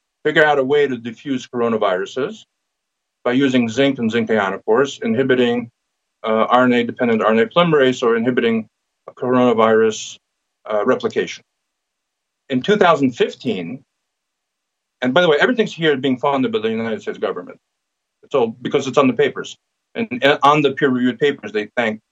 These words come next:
the United States government, N I H or whatever, for the funding. Then in two thousand fifteen, in, in Wuhan,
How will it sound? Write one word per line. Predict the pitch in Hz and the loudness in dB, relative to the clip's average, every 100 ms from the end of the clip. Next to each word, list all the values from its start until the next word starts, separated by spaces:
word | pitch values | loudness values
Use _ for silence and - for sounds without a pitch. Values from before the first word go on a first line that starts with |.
| _ _ | _ _
the | 110 | -6
United | 110 107 | -4 -4
States | 110 101 | -6 0
government, | 120 104 92 87 | 0 0 -6 -6
N | 104 | -4
I | 95 | 0
H | 113 107 - | 0 -2 -4
or | |
whatever, | 98 113 101 - _ _ _ | -2 0 -2 -6 _ _ _
for | 123 107 | 0 0
the | 107 | 0
funding. | 117 87 - _ _ _ _ _ - | 0 -2 -10 _ _ _ _ _ 0
Then | 165 208 - | 2 2 -2
in | 131 | -4
two | 175 | 0
thousand | 170 139 131 | 0 0 -2
fifteen, | 170 175 - 113 214 220 220 | -4 -6 -6 -4 -2 -4 -4
in, | 233 170 120 113 - 127 127 - | -4 0 0 0 -2 -2 -4 -2
in | 117 117 127 | -2 0 2
Wuhan, | 147 139 104 101 131 | 2 2 2 0 -4